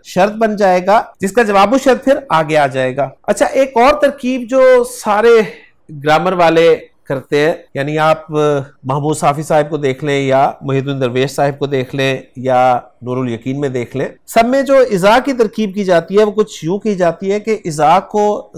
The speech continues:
ज़र्फ बनाया जाता है और फिर जो आगे जुमला आ रहा है ना उस जुमले को मुजाफ इलैह बनाया जाता है, फिर ज़र्फ अपने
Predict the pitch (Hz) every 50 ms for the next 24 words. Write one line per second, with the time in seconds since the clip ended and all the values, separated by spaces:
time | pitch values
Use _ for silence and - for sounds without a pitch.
0 | 135 123 117 135 143 170 170 - 208 190 190 190 196 196 196 202 196 185 185 -
1 | 202 196 196 196 - - _ _ _ - - - _ - - 147 160 170 170 170
2 | - - 190 185 190 208 - - 165 175 175 175 165 160 175 180 151 147 143 160
3 | 196 214 214 190 160 139 135 131 135 180 233 - - _ _ _ _ _ _ -
4 | - 214 208 160 180 196 220 240 277 302 294 247 233 214 214 247 - - - _
5 | _ _ _ _ - 165 170 165 185 196 214 233 214 233 208 208 196 185 170 151
6 | 135 123 120 110 117 110 101 - - 110 107 110 _ _ _ _ _ _ _ -
7 | 208 220 226 240 254 254 254 247 247 - 175 143 120 147 160 202 233 226 - 233
8 | 208 226 220 220 240